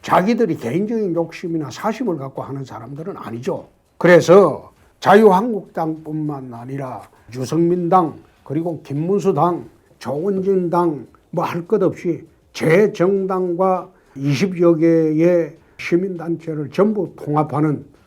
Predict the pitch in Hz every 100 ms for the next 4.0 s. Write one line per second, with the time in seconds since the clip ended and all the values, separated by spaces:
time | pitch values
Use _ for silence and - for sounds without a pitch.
0 | _ - 165 185 190 - - 165 165 160
1 | 156 151 151 190 185 165 - _ 135 165
2 | 143 117 127 131 113 101 - _ - 131
3 | 139 127 120 160 185 170 147 131 117